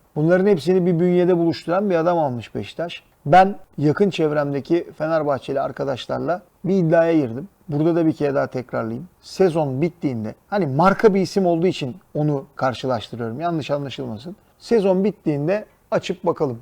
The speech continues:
Sadece Türkiye'de ama. Çünkü Beşiktaş sadece Türkiye'de oynayacak.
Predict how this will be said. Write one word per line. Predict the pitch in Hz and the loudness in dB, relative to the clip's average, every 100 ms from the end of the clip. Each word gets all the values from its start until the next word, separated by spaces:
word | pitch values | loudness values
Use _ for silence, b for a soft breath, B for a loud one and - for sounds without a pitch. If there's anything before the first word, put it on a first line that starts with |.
| _ | _
Sadece | - - 285 320 254 | -6 -2 0 0 -2
Türkiye'de | - 214 180 160 131 | 0 -2 0 0 0
ama. | 113 104 - | -6 -8 -14
Çünkü | - 151 | -8 -4
Beşiktaş | 143 - 151 | -4 -2 -4
sadece | - 135 127 156 | 0 -2 -2 -4
Türkiye'de | 147 120 127 120 | -6 -6 -8 -6
oynayacak. | 120 113 127 | -8 -8 -6